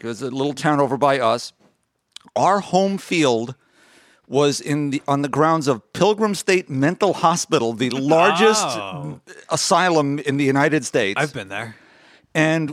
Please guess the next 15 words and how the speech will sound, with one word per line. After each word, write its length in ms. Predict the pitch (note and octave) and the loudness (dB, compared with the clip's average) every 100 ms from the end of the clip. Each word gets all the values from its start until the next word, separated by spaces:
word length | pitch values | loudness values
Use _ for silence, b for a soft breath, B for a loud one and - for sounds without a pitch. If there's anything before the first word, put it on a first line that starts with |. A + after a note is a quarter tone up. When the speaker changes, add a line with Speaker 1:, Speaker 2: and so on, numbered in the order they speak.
| D3+ | -2
Speaker 1:
we, 440 | D#3 G#3+ A3 A3 | 0 0 -2 -4
Speaker 2:
As, 60 | G3+ | -6
well, 120 | A2+ | -6
not 100 | A2 | -2
Speaker 1:
we, 120 | G3+ | -2
Speaker 2:
as 60 | A3 | -2
a 40 | |
patient, 480 | - G2+ F#2 F2 F2 - | -8 -12 -12 -12 -14 -2
but 60 | |
Speaker 1:
we 160 | F#3+ G#3+ | -2 0
outfitted 640 | E3 A3+ E3+ - G#3 G3+ D#3+ | 2 0 -2 0 2 2 0
the 220 | E3+ D3+ | 0 0
Speaker 2:
<laughs> 120 | C#3 | -2
Speaker 1:
girls, 720 | - E3 F#3+ G3+ F3+ E3 - _ | 0 2 2 0 -2 -6 -12 _
the, 100 | - | -20